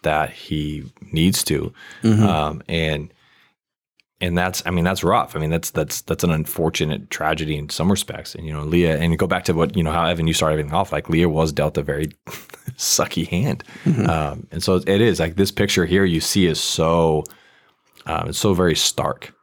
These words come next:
Speaker 1: um, to that, to that experience and that reality. So.
Speaker 2: Yep.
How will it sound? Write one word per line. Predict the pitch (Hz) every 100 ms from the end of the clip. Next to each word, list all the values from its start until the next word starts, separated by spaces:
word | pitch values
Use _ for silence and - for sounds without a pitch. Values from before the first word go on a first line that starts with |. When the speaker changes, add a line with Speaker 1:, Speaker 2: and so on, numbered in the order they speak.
| _
Speaker 1:
um, | - 76 71 73 -
to | -
that, | 73 78 65 -
to | -
that | 76 67
experience | - 69 76 -
and | 73
that | 82
reality. | 76 - - -
So. | - - - _ _ - -
Speaker 2:
Yep. | 95 -